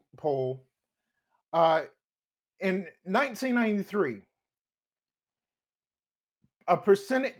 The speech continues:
eighty-five percent of all U S adults regularly attended church,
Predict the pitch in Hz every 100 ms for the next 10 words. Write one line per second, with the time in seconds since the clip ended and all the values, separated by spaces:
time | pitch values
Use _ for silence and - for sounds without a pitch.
0 | - - 247 277 247 262 247 240 214 -
1 | 214 131 - _ _ _ _ _ 170 160
2 | - _ 196 226 247 262 269 277 254 -
3 | 175 220 226 214 233 202 196 120 - -
4 | - _ _ _ _ _ _ _ _ _
5 | - 131 202 202 202 175 165 - 175 156
6 | 143 - 113 101 -